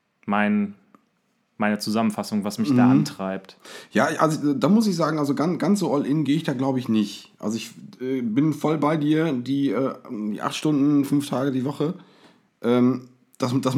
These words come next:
Speaker 2: das muss schon geil sein. Also die jetzt irgendwie zu, zu verplempern, das ist, äh, finde ich Quatsch. Also das ist, ähm, das, das, das, das muss schon, das muss schon sinnvoll sein. Ähm, von daher ist es mir am Ende des Tages auch, auch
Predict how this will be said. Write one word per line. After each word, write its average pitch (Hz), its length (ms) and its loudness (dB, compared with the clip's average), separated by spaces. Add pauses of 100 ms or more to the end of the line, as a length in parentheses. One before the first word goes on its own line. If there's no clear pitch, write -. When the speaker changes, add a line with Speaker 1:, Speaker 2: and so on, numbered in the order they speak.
Speaker 2:
das 120 140 0
muss 147 160 0
schon 139 140 4
geil 101 220 2
sein. 90 280 0
Also 101 200 0
die 101 220 -4
jetzt 135 160 2
irgendwie 131 220 -2
zu, 127 120 -8 (160)
zu - 140 -8
verplempern, 156 840 0 (560)
das 123 220 -4
ist, 120 300 -6
äh, 92 120 -12 (300)
finde 117 180 0
ich - 60 -14
Quatsch. - 400 -8
Also 95 160 -2
das 98 160 -6
ist, 104 340 -8
ähm, 104 480 0 (1400)
das, 107 160 -8
das, 107 220 -4 (120)
das, - 160 -8
das 107 160 -4
muss 139 140 -2
schon, 117 160 -2
das 107 160 0
muss 135 80 -2
schon 131 160 0
sinnvoll 107 400 -2
sein. 85 300 -4 (540)
Ähm, 127 680 2 (1160)
von 123 120 0
daher 143 280 2
ist 143 100 -2
es 147 140 -4
mir 156 200 2 (120)
am 120 160 0
Ende 147 200 0
des 147 140 -2
Tages 135 320 -4
auch, - 280 -8 (100)
auch 117 240 -8